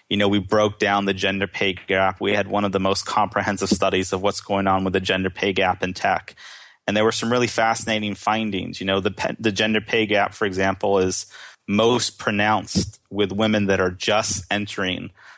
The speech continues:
the workforce. So it's right as you come in, it's younger employees that are affected most. And then we'll also break it down by city so we can show the cities where it's most pronounced. You know, for example, Atlanta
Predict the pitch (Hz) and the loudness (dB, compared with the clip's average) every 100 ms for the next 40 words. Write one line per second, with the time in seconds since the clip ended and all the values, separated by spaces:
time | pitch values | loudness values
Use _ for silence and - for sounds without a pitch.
0 | _ 101 95 95 - - 92 - - - | _ -2 2 2 0 -2 -2 -2 -4 -6
1 | - _ _ _ - - 101 95 - - | -8 _ _ _ -4 2 2 2 0 -4
2 | 95 95 104 107 104 101 104 - 98 104 | -4 0 4 4 4 2 -4 -2 0 2
3 | 101 95 92 - 104 107 104 95 95 - | 2 2 -2 -2 0 2 2 0 0 2
4 | 95 92 90 92 98 95 95 - 92 95 | 2 2 2 2 0 2 -2 0 -2 0
5 | 92 - - - - _ _ - 110 110 | 0 -2 -10 -14 -18 _ _ -2 0 4
6 | 110 110 - 107 95 104 104 95 98 95 | 4 2 0 0 0 0 0 0 0 2
7 | 92 95 - 107 101 87 98 95 101 - | 0 0 0 0 0 0 -2 -2 -2 0
8 | 104 95 - 110 110 98 95 95 95 98 | 0 0 0 2 2 0 0 0 0 -2
9 | 95 - - 98 95 90 - 95 92 92 | -2 -2 -4 0 0 0 -4 -2 -2 0
10 | 107 95 98 95 101 87 101 107 104 92 | -2 0 -2 0 0 2 2 2 2 0